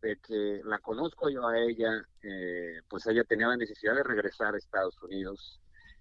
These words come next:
y yo tenía la necesidad de regresar a, a, a la Ciudad de México a finalizar una especialidad que yo estaba haciendo en Derecho Internacional, y pues,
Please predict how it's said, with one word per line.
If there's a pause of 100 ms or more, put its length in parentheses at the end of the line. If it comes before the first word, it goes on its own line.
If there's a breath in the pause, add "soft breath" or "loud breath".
(160)
y
yo
tenía
la
necesidad
de
regresar
a,
a,
a
la
Ciudad
de
México
a
finalizar
una
especialidad
que
yo
estaba
haciendo
en
Derecho
Internacional, (760)
y
pues,